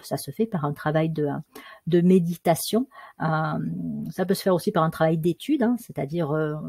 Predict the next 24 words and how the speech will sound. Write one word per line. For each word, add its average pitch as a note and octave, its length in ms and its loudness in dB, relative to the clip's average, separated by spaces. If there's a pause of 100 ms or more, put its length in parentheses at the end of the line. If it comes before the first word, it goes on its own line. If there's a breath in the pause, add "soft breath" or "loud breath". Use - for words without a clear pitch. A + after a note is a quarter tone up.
(280)
on D#3 60 -12
va D#3 80 -10
chercher - 340 -6
des D#3 140 -2
livres F#3+ 400 0
qui - 80 -10
vont D#3 140 -6
parler D#3+ 320 0
de E3 100 -2
l'âme. F3 380 4 (420 loud breath)
On D#3+ 140 -4
va D#3 140 -4
se, D3+ 420 -6
se - 120 -16
pencher, E3+ 600 -4
hein, E3+ 340 0
en D3 60 -8
tant C#3 160 -10
qu'ascendant D#3+ 480 -2
Gémeaux D#3+ 320 0
sur - 240 -8
ce - 100 -6
qu'est E3+ 300 -2
l'âme, F#3 380 6